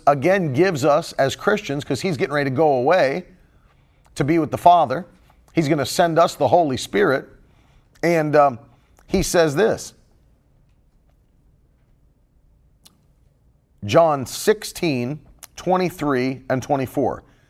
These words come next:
"In that day, you will ask nothing of me. Truly, truly, I say to you, whatever you ask the Father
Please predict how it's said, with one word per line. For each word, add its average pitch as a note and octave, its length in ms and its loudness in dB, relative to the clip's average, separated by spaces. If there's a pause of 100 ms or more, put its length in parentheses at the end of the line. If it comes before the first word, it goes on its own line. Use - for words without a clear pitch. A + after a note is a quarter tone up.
(340)
"In F3 220 0
that F#3 340 4
day, F#2+ 340 -2 (2750)
you G3 220 2
will F#3+ 160 6
ask D#3 260 2
nothing F3 380 0
of G2+ 100 -2
me. D3 380 -2 (1040)
Truly, A3+ 600 -2 (100)
truly, G3 440 0
I A#2+ 80 4
say C3+ 240 -2
to A#2+ 60 -4
you, A#2 260 -4 (240)
whatever F#3 320 2
you F3+ 120 -2
ask E3+ 280 2
the D#3 80 0
Father E3+ 420 2